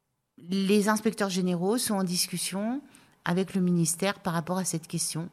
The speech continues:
mais ça ne semble pas prendre le chemin d'un support.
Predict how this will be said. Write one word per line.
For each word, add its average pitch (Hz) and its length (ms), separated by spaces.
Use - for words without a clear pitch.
mais 160 220
ça 156 320
ne 170 200
semble 170 320
pas 214 160
prendre 190 260
le 175 100
chemin 185 280
d'un 180 100
support. 127 380